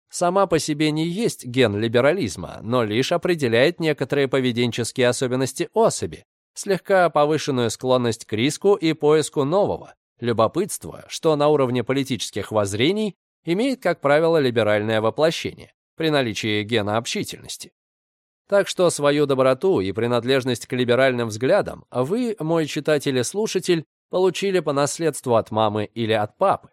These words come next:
так сказать, потомственный член партии. Сейчас пока не ясно, каков весовой коэффициент в формировании политической платформы у разных генов и их сочетании с одной стороны и воспитания с другой,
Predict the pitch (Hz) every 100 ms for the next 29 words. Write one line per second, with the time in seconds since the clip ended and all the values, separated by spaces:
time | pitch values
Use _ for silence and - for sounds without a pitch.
0 | _ _ _ - 214 - 180 160 165 -
1 | 139 135 170 147 - 139 127 - 135 123
2 | - 180 - - - - _ _ _ _
3 | _ - 175 175 202 190 - 175 175 180
4 | 185 240 185 - 82 - - 107 - 135
5 | - 127 131 - 143 151 131 117 107 107
6 | - 151 175 - 160 156 143 151 151 143
7 | 139 131 123 117 - 123 113 107 - 175
8 | 175 156 139 143 127 143 135 156 226 95
9 | - _ _ _ _ 156 - 151 147 -
10 | 113 - 107 123 113 104 90 92 85 127
11 | 175 - 214 220 220 185 185 - 175 165
12 | 170 160 160 143 190 170 - -